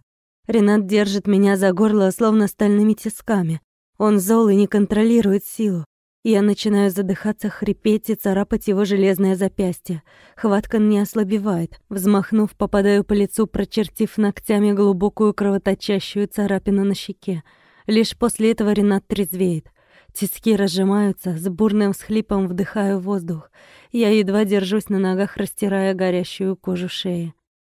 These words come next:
«Прости, я не хотел, я...» В моей жизни нет и не было мужчин, кроме Рената. Я солгала и теперь пожинаю плоды его ярости. «Уходи, поздно», — говорю осипшим голосом.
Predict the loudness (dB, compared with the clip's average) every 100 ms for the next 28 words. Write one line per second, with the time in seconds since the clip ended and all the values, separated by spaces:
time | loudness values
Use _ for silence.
0 | _ -2 -2 -2 -2 2 2 2 2 0
1 | 0 -2 -2 2 2 2 0 0 0 -2
2 | -8 _ _ _ -2 2 4 4 2 2
3 | 0 2 2 4 4 2 2 2 2 2
4 | 2 2 0 -2 0 0 0 -2 0 2
5 | 0 0 0 -2 -8 -16 _ _ _ 0
6 | 2 2 2 0 2 2 2 0 -2 -4
7 | -2 -2 0 0 2 2 2 2 0 0
8 | 2 0 0 0 0 -2 -4 -8 -16 -20
9 | _ _ _ _ -10 -4 -2 -2 0 0
10 | 2 2 2 0 -2 -10 _ -8 -2 2
11 | 2 2 0 -2 -8 -6 -4 -2 -2 -4
12 | -6 -8 -12